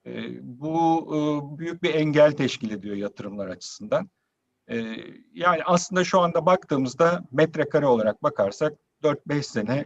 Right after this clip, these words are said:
İstanbul'da kesinlikle yeni bir veri merkezine, e, yatırımına ihtiyaç olmadığını söyleyebiliriz. Fakat bu, e, beş G ile gelen kenar bilişim,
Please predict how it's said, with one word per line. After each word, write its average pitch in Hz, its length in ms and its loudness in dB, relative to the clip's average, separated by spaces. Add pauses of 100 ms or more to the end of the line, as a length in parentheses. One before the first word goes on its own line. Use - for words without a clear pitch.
İstanbul'da 123 640 -2
kesinlikle 120 540 -4
yeni 113 240 -2
bir 110 120 -10
veri 110 140 -8
merkezine, 110 600 -6 (420)
e, 113 160 -10
yatırımına 120 580 -2
ihtiyaç 120 420 -2
olmadığını 113 600 -8
söyleyebiliriz. 120 760 -2 (420)
Fakat - 360 2
bu, 147 480 0
e, 127 60 -6 (840)
beş 160 240 2
G 147 180 0
ile 139 180 2
gelen 127 420 4 (280)
kenar 147 380 4
bilişim, 123 480 -4